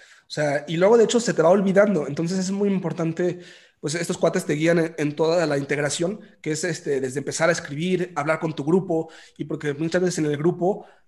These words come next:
tú no sabes, pero la, la pieza, tu rompecabezas la tiene alguien más, y cuando estás escuchando a alguien más, pues te estás reflejando, entonces te das cuenta que, pues, to-, todos somos espejos. Eh, entonces estas medicinas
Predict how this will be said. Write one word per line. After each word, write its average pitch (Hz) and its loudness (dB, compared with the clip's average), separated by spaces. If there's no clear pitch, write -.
tú 185 -6
no 180 0
sabes, 175 2
pero 156 -2
la, 139 -4
la 160 -2
pieza, 170 0
tu 160 -4
rompecabezas 151 -2
la 156 -2
tiene 160 -2
alguien 156 0
más, - -4
y 151 -14
cuando 143 -2
estás 160 -4
escuchando 165 -2
a - 2
alguien 165 0
más, 170 0
pues - -10
te - -12
estás 160 -4
reflejando, 180 -2
entonces 151 -6
te - -2
das 156 0
cuenta 170 -4
que, 151 -6
pues, 143 -14
to-, - -12
todos 170 0
somos 170 -6
espejos. - -4
Eh, 117 -8
entonces 165 -4
estas 180 -4
medicinas 175 0